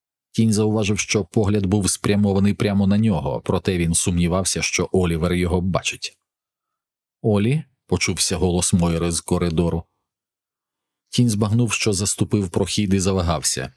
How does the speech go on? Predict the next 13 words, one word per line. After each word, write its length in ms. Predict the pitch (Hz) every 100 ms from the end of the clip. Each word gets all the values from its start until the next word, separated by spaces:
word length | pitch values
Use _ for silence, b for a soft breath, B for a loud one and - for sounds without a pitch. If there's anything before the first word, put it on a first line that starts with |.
| _
Він 300 | 98 95 92
був 240 | 87 90 90
невпевнений, 760 | 95 92 90 104 82 80 80
чи 160 | - 92
їй 160 | 85
слід 300 | 85 - 90
було 280 | 80 85 82
бачити 420 | 76 82 - 82
те, 160 | 78 90
що 220 | - 95
робилося 540 | 90 85 82 82 - 80
на 140 | 85
підлозі. 560 | 90 78 135 - -